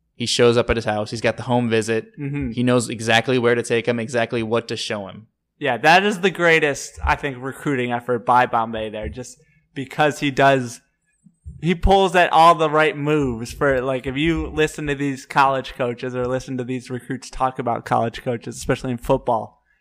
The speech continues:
Speaker 2: there's all these sort of tricks that the, the coaches do.
Speaker 1: What's, what's a, what's a trick that you've heard of?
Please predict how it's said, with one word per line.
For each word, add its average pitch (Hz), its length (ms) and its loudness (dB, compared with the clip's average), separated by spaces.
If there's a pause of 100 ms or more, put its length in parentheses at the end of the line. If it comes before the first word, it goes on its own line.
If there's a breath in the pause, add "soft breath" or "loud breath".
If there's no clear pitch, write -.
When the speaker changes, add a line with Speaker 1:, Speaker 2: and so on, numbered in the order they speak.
(120)
Speaker 2:
there's 139 180 -2
all 151 160 6
these 151 180 0
sort 147 220 2
of 139 220 0
tricks - 460 0
that 135 160 -2
the, 131 200 -2 (200)
the 123 380 -2
coaches 135 420 -2
do. 123 380 0 (340 soft breath)
Speaker 1:
What's, 147 220 -4
what's 160 260 -4
a, 120 200 -2
what's 120 200 -10
a 120 40 -10
trick - 360 -8
that 101 80 -10
you've 101 200 -12
heard - 180 -12
of? - 160 -14